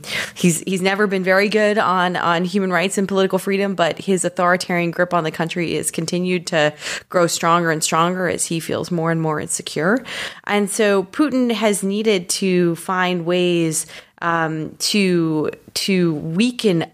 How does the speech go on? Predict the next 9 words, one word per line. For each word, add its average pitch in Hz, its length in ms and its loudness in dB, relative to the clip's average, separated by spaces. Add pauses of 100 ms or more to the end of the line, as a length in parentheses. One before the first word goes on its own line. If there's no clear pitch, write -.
others 165 720 0
as 175 200 -2
a 175 80 0
means 180 380 0
of 160 300 2 (400)
gaining 196 500 2
relative 175 480 0
power, - 340 -2
right? - 240 0